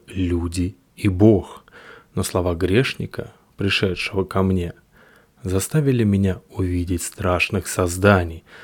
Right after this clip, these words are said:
спрятавшихся в уголках этого мира. Голос этого человека был странным, даже пугающим. Он говорил как безумный, рассказывая об ужасных вещах одновременно напряженно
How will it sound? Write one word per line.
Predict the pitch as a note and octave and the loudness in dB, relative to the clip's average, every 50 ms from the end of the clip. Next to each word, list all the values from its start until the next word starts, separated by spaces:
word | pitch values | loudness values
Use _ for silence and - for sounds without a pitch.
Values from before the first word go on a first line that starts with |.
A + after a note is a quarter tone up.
| - - _ | -20 -20 _
спрятавшихся | - - - - G#2 F#2 F2+ E2+ - E2+ - - - - F2+ - - - - F2+ D#2+ - _ _ | -18 -14 -6 -2 -2 0 0 -2 -4 -8 -8 -6 -6 -6 -6 -8 -8 -6 -6 -6 -6 -8 _ _
в | - - | -4 -2
уголках | G2 F2 E2+ F2+ F2 E2+ - - E2+ E2 - - | -2 0 2 0 0 0 -2 -4 -6 -6 -4 -6
этого | F#2 - - F2+ F2 F2+ | -6 -4 -4 -2 -2 0
мира. | F2+ F#2 G2 F#2+ F2+ E2+ E2 E2 - - _ _ - - - - - - - - - _ _ _ _ - | 0 2 2 2 2 0 -4 -6 -12 -16 _ _ -20 -20 -20 -20 -20 -20 -20 -20 -20 _ _ _ _ 2
Голос | G2 C3 D#3+ D#3+ - - | 4 6 6 6 6 4
этого | D3 - C3 A#2+ | 2 4 4 2
человека | A2+ - - A2+ G2+ F#2+ F#2+ G2+ F#2 - - F#2 | 2 2 2 2 2 4 4 2 2 0 -2 -2
был | F2+ G2 F#2+ F2+ | 0 0 0 0
странным, | - - - - G2 G#2 A#2 A2 G2 F2+ E2 E2+ E2 - - _ _ _ _ - | 0 -2 -2 0 0 2 2 2 0 0 -4 -6 -10 -12 -18 _ _ _ _ -6
даже | A#2 G2 F#2 F2+ E2+ F2 F2 | -2 0 0 0 0 0 -4
пугающим. | - - G#2 F#2 F#2+ G#2+ G#2 G2 F2 E2 E2 - - - - - - _ - - - - - - - _ - | -2 -2 -2 2 4 6 6 6 4 2 -2 -8 -8 -8 -10 -12 -14 _ -20 -20 -20 -20 -20 -20 -20 _ -8
Он | F#2 F#2 | -6 -2
говорил | F2 F#2+ F#2 F2+ F#2 F2 | 0 2 2 4 2 2
как | - F#2 F#2 F#2 | 0 -2 -2 -2
безумный, | F2 F#2 E2+ E2+ F2 F#2+ G2+ G#2 G2+ F#2+ F#2 F2+ F2 E2 | -2 -2 -4 -2 0 4 4 6 6 4 4 2 -2 -2
рассказывая | E2+ F2+ F2 - - - G2 F2+ F2 - F2+ F#2 F2+ F#2 | -2 -2 -4 -4 -2 0 0 0 0 0 0 -2 -2 -2
об | E2+ E2+ F2+ F#2 F#2 | -2 -4 -6 -4 -2
ужасных | F#2 F2+ F2 G2 G#2 A2 - - B2 A2 - | -2 0 0 0 0 0 0 -2 -4 -4 -2
вещах | G#2+ G2+ F#2+ - - G#2+ F#2 - - | 0 0 0 0 0 0 0 0 -2
одновременно | - F#2+ G2 F#2+ F2+ F2 F#2+ F#2 F2+ F2+ E2+ F2+ F2 | -4 -2 0 0 0 2 2 2 2 0 -2 -2 -4
напряженно | F2+ E2 - F2+ F2+ E2+ E2+ G#2 A2 B2+ B2 A#2 G#2 G2 G#2 | -4 -2 0 0 0 0 0 0 0 0 0 -2 -2 -4 -6